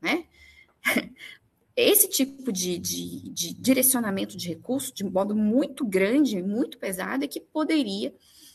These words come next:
gerar alternativas pra Amazônia. Porque, do contrário, é, o crime organizado toma conta. O crime organizado controla o ouro, o crime organizado controla a madeira, o crime organizado controla lugar, terra, controla tudo.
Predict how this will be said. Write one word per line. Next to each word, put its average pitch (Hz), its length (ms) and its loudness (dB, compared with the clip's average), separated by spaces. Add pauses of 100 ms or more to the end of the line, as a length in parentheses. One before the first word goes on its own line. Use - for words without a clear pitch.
(100)
gerar 247 240 4
alternativas 254 640 0
pra 262 120 -4
Amazônia. 339 480 0 (320)
Porque, 330 160 -4
do 403 120 -2
contrário, 294 760 2
é, 196 160 0
o 185 120 -2
crime 302 200 4
organizado 262 440 2
toma 320 180 -2
conta. - 400 -4 (1120)
O 202 80 -12
crime 277 200 2
organizado 294 420 4
controla 302 380 0
o 294 40 0
ouro, 254 320 2
o 214 40 -6
crime 214 200 -8
organizado 226 520 -6
controla 233 380 -4
a - 20 0
madeira, 226 440 0
o 208 60 -6
crime 175 240 -10
organizado 190 480 -4
controla 214 380 -4
lugar, 196 580 -2
terra, 202 400 -2
controla 190 300 -6
tudo. 294 400 -2